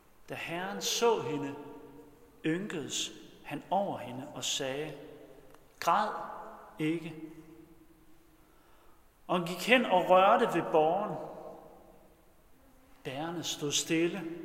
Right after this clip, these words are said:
og han sagde, "Unge mand, jeg siger dig, rejs dig op." Da satte den døde sig op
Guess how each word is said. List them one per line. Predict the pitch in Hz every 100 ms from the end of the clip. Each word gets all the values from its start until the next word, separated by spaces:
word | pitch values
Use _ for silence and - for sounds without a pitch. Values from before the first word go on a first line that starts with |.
| - - - - - - - - - - - - _ - - - - - -
og | 147
han | 151 147
sagde, | - 156 143 160 156 - - - - - - - - -
"Unge | 170 175 202 214
mand, | 156 151 156 - - - - - - - - - - - -
jeg | 175
siger | - - 202 233 226
dig, | 151 139 - - - -
rejs | - 233 226 -
dig | - 135 -
op." | 185 - - - - - - - - - - - - - - - - - - - - - -
Da |
satte | 147 - 190 208 240
den | 185 147 165
døde | 185 208 247
sig | 180 -
op | 165 185 -